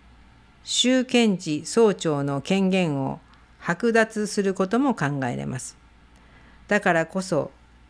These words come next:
州内で最も悪名高い企業のスラム地主の一人が、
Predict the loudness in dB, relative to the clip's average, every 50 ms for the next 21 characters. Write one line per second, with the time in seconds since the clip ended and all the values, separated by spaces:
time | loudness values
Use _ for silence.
0 | _ -14 -8 -2 2 4 4 4 4 2 2 0 0 -2 -2 0 -2 -2 -4 -4
1 | -4 _ 0 2 2 2 0 -2 -4 -10 _ -6 -6 -2 0 0 2 2 2 0
2 | 2 0 -2 0 0 0 0 0 -2 -4 -8 -12 -6 -4 -2 0 2 2 2 0
3 | -2 -4 -6 -8 -10 -12 -16 -20 -20 -20 -20 -20 -10 -8 -4 0 2 4 4 4
4 | 4 2 2 2 2 2 2 2 0 -2 -2 -2 -4 -2 0 0 0 0 0 -4
5 | -4 -6 -6 -8